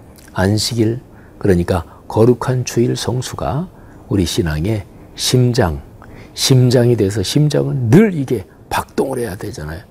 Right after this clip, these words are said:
심장이 약해지면 안 되잖아요. 그리고 심장이 잘 뛰었다가 갑자기 조금 멈췄다가,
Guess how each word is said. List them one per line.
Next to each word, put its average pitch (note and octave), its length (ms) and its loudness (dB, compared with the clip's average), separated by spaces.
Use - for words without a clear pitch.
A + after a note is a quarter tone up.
심장이 E3 480 2
약해지면 C3 560 -6
안 F2+ 200 -8
되잖아요. D2+ 540 -8
그리고 D3 220 6
심장이 C#3+ 600 0
잘 - 220 0
뛰었다가 D#3 800 -4
갑자기 D3+ 420 -2
조금 D#3 300 0
멈췄다가, C3+ 760 -2